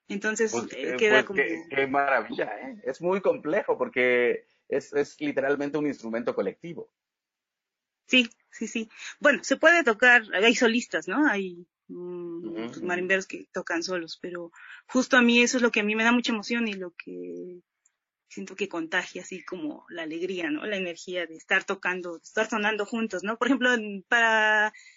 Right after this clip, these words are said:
Speaker 1: el programa grabamos <laughs> unas canciones, al final nos picamos y grabamos de más, ¿no? Y no nos habíamos visto hace
Speaker 2: <laughs>
Speaker 1: como,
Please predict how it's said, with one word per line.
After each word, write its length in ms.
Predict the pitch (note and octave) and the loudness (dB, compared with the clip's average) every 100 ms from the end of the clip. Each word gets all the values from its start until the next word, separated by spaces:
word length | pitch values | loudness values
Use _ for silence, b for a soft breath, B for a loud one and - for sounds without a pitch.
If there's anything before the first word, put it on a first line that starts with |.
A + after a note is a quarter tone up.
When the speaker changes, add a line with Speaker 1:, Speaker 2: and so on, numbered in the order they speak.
| B | B
Speaker 1:
el 120 | F3+ | -4
programa 400 | A3 G#3+ A3 C4 | 0 2 4 4
grabamos 460 | C#4+ F#3 G3+ G3+ A3+ | 2 2 2 0 2
<laughs> 20 | |
unas 240 | B3 A#3 | 4 4
canciones, 680 | - G3 - A3+ C4+ F4 - _ B B | 2 -2 0 2 4 2 -4 _ B B
al 100 | G#3 | 0
final 220 | A3+ C4 | 4 4
nos 120 | C#4+ C#4 | 4 0
picamos 360 | A#3+ B3 C4 | -2 0 2
y 60 | C4 | 2
grabamos 400 | G3+ F#3+ A3 F#3+ | 2 2 0 -2
de 80 | F3+ | 0
más, 220 | F#3+ F3+ | 0 0
¿no? 80 | A3 - B B B | -8 -12 B B B
Y 600 | - A3 G#3+ G3+ G3 F#3 F#3+ | -8 -6 -4 -4 -6 -6 0
no 160 | B3+ | 4
nos 160 | C#4+ D4 | 6 4
habíamos 380 | C4 A#3+ A#3 G3+ | 0 -2 -2 -2
visto 360 | B3+ - G#3 | -2 -2 -4
hace 260 | G3 G#3 G3+ | -4 -8 -10
Speaker 2:
<laughs> 40 | |
Speaker 1:
como, 420 | - G3 F#3 F#3 | -12 -10 -10 -10